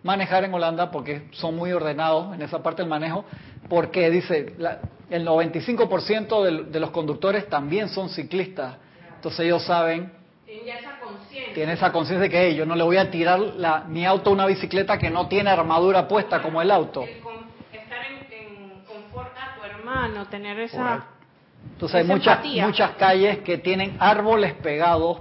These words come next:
Speaker 1: ¿para qué? ¿Para que te salga y te des contra el árbol? No, para que sientas la sensación de velocidad. Claro, cuando tú estás manejando y no, hay puro campo lejos, no te pasa en la autopista,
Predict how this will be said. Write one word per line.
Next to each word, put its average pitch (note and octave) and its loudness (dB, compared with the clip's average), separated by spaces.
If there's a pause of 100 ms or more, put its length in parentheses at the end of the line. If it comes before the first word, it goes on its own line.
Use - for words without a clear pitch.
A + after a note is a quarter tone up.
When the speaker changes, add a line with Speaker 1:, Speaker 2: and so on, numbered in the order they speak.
Speaker 1:
¿para C3+ -2
qué? F#3 -4 (640)
¿Para C#3+ -4
que - -10
te C#3+ -6
salga G#3 4
y F#3+ 2
te E3+ 2
des F#3 4
contra F3+ -2
el F#3 4
árbol? D3+ 2
No, E3 0
para C#3 -4
que C#3 -10
sientas E3 -8
la D#3 -6
sensación D3 -12
de D#3+ -4
velocidad. C3 -8 (680)
Claro, D#3 0
cuando C#3+ -2
tú E3+ 0
estás F#3 2
manejando G3 2
y E3+ 4
no, G3+ 0
hay F3 2
puro A#3 6
campo G#3+ 4
lejos, G3 4 (460)
no F#3 2
te A3 2
pasa G#3+ 0
en A3+ 0
la F#3+ 2
autopista, D#3+ -2